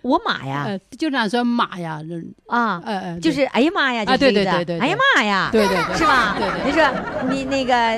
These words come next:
Speaker 1: 恁妈和俺妈都是一个妈，是吧？
Speaker 2: <laughs>
Speaker 1: 恁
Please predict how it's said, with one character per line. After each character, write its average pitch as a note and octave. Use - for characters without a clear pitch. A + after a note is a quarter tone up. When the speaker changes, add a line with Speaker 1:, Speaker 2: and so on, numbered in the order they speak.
Speaker 1:
恁 C#4
妈 G4+
和 A#3
俺 G#3+
妈 D#4
都 D4+
是 F4+
一 G3+
个 G#3
妈， D4+
是 B4
吧？ D#4+
Speaker 2:
<laughs> A#3+
Speaker 1:
恁 D4+